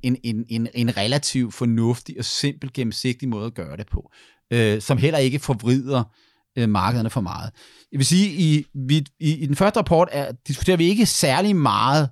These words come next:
den konkrete regulering i forhold til, hvad bør man gøre, men diskuterer snarere,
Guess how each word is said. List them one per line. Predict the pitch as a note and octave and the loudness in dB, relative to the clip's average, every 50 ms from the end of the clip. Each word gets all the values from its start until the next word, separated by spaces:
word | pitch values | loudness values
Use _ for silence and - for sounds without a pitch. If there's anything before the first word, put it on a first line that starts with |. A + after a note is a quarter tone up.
| - _ - | -4 _ 0
den | D#3 C3+ | 0 0
konkrete | - - C#3 B2+ - - - D3 D3 D3+ D3+ D3+ D#3+ | 2 0 -2 -2 0 0 0 2 0 0 -2 -4 -2
regulering | C#3 B2+ A#2 - A#2+ A#2+ A#2 B2 C#3+ C3+ C#3 C#3+ C#3+ C#3 - | -2 -2 -2 0 0 2 4 2 2 2 0 0 0 0 -2
i | C3+ | -2
forhold | - - - C3+ B2+ | 0 2 2 2 2
til, | - B2+ | 0 -4
hvad | G#2+ - C3 B2 - | -4 -2 -2 0 0
bør | - D#3 | 0 0
man | C3 B2 A#2+ A#2 G#2+ | 2 2 0 0 -2
gøre, | G2+ A#2 G#2 D#2+ D#2+ E2+ F#2 G2+ G2+ - _ _ _ - - _ _ | 0 0 0 0 0 0 -2 -2 -4 -6 _ _ _ -20 -20 _ _
men | C3 C3+ | 0 0
diskuterer | A#2 B2+ A#2+ - - - - - D#3 D#3 D#3 | 2 0 0 -2 -2 0 0 0 0 0 -2
snarere, | C#3 - D3 A#2 G#2+ A#2+ C#3 | 0 0 2 2 4 2 2